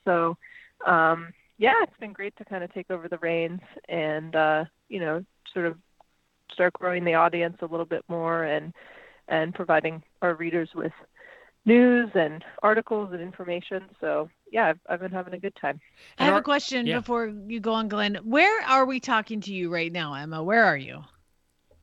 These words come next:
Speaker 1: I am at my farm in Clarksburg, Maryland, which is about forty-five minutes north of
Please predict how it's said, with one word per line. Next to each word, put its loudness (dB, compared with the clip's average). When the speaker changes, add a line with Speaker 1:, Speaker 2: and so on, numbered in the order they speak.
Speaker 1:
I 4
am 2
at 2
my 2
farm 0
in -8
Clarksburg, -8
Maryland, -8
which -12
is -6
about 2
forty-five -4
minutes -6
north -6
of -8